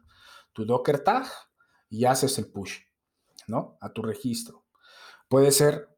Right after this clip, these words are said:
el público, el que más se usa, el de Docker Hub, y ya obviamente con tus credenciales. Recientemente,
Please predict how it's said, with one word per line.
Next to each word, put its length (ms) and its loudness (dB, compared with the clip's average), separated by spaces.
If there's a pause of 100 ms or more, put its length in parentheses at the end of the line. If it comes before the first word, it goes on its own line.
(180)
el 180 -12
público, 800 -4 (480)
el 340 -16
que 160 -8
más 300 0
se 80 4
usa, 600 -4 (300)
el 320 -12
de 200 -6
Docker 380 2
Hub, 460 -2 (300)
y 140 -10
ya 280 0
obviamente 440 2
con 160 -4
tus 140 -14
credenciales. 680 -2 (1000)
Recientemente, 1040 0